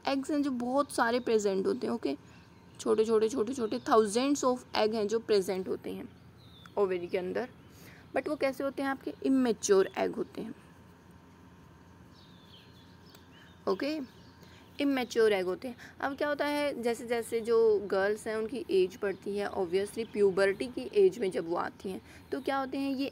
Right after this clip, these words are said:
एग हैं जो mature होना start हो जाते हैं। ओके,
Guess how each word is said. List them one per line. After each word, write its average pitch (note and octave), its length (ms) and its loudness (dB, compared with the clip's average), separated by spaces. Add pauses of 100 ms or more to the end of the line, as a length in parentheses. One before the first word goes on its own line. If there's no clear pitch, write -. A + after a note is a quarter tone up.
एग A#3+ 220 -2
हैं C4 380 -6
जो B3+ 140 -6
mature A#3 560 2
होना G#3+ 280 -2
start F#3+ 360 -4
हो F3+ 120 -2
जाते - 340 -6
हैं। A3+ 180 -12 (440)
ओके, D4+ 220 -6